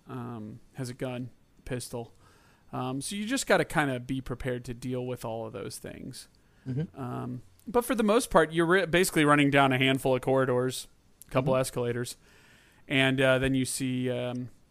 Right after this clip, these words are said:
Speaker 1: Orange Jumpsuit Man jump onto a train.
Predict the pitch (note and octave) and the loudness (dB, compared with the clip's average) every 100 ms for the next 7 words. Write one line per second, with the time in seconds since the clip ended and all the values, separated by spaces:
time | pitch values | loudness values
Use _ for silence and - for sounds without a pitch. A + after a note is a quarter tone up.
0 | _ _ - _ _ _ - F3 E3+ B2 | _ _ -20 _ _ _ 6 8 8 6
1 | E3+ D#3 - D3+ D3+ C#3 C3 D3+ C#3+ C#3+ | 6 6 2 2 4 4 4 2 4 4
2 | C3+ B2+ C#3 C3 B2 - C3+ B2+ B2 A#2 | 2 0 -4 -4 -4 -2 -2 -2 -4 -10